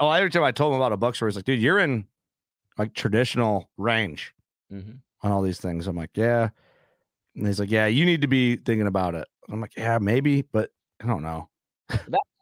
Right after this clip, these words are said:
Speaker 2: when him and I first started talking about it, like, I asked him, 'cause this was, like, when I first met you guys at that very first shoot where, where he's at the pond or whoever's property that was at.
Speaker 1: Yeah, yeah, yeah, yeah.
Speaker 2: And, and I brought a couple bows there, you know,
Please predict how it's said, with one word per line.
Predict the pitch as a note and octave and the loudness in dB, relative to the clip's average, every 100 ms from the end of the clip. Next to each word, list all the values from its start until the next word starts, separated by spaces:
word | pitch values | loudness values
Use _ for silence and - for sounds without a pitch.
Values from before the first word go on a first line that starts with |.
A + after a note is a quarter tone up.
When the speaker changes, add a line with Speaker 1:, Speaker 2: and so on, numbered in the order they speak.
| _ | _
Speaker 2:
when | D#3 F3 | -8 -4
him | E3 A#3 | -4 -2
and | F3+ | -2
I | G#3+ | -2
first | E3+ D3 | -2 -2
started | C#3 G#2+ | -2 0
talking | D3 - A#2+ | 0 -2 -4
about | F#2+ F#2+ F#2+ | -4 -4 -4
it, | G2 - | -8 -8
like, | G2+ G2 - _ | -6 -6 -10 _
I | - - | -2 0
asked | D#3 D#3+ - | 0 -4 -6
him, | A2+ G#2+ - | -6 -8 -8
'cause | F3+ | -2
this | A#3+ D4 | -2 0
was, | G#3+ | 0
like, | D#3 C3 A#2 - _ _ _ _ _ _ | 2 0 -2 -8 _ _ _ _ _ _
when | - F3 | 0 0
I | |
first | D3 - G3+ - | 0 0 0 0
met | C#3 D3 A2+ | 0 0 0
you | G#2 | -6
guys | E2+ A#1 - | -6 -8 -10
at | G#2+ | -8
that | G#2 G2+ | -6 -2
very | B2 B2+ | 0 0
first | - A#2 G#2 | -2 -6 -6
shoot | - A#2+ A2+ G#2 | -10 -6 -6 -8
where, | G2+ G#2 G2+ | -6 -4 -4
where | G#2 | -4
he's | G#2 | -4
at | G#2 | -4
the | F#2+ | -6
pond | - G2+ G2 F2+ | -4 -4 -4 -6
or | |
whoever's | F2+ F#2+ F#2+ F#2 | -6 -6 -6 -6
property | - F2 - | -6 -6 -8
that | E2 - | -10 -12
was | E2 F2 | -8 2
at. | D3+ | 4
Speaker 1:
Yeah, | C#3 A2 | 6 4
yeah, | G#2+ A2+ G#2+ G2+ | 4 4 4 4
yeah, | |
yeah. | G2+ E2+ _ _ _ _ - | 2 -2 _ _ _ _ -2
Speaker 2:
And, | C#3 C3+ B2+ B2 A2+ | 0 0 -2 -4 -6
and | C#3 | 0
I | B2+ | 0
brought | A2+ B2+ | 2 2
a | B2 | 2
couple | C3 A#2+ A2 | 0 0 -2
bows | G2+ G#2 G2 | -2 -2 -2
there, | G#2 | -6
you | A#2 | -4
know, | A#2 G2 | -4 -4